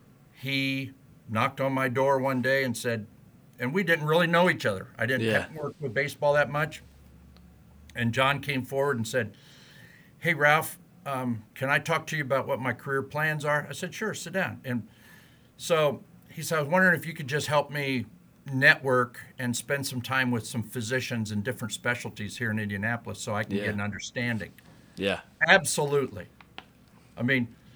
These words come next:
Speaker 1: and so if you take five thousand students at Butler University,
Speaker 2: Yeah.
Speaker 1: it's gonna be less than one percent who will do something like that.
Speaker 2: Yeah.
Speaker 1: But yet it's available to all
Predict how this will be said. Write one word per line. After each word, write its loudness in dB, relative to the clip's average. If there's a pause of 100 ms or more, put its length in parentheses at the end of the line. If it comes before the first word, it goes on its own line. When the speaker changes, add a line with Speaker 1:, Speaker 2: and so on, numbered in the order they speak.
(160)
Speaker 1:
and -2
so 4 (360)
if -10
you -6
take -2
five 6
thousand 2
students -2
at -8
Butler -2
University, 0 (320)
Speaker 2:
Yeah. 0 (680)
Speaker 1:
it's -4
gonna 0
be 0
less 2
than 2
one 8
percent 4
who -6
will 0
do -4
something -6
like -10
that. -12 (280)
Speaker 2:
Yeah. 0 (200)
Speaker 1:
But -6
yet 4
it's -2
available 4
to -12 (200)
all -2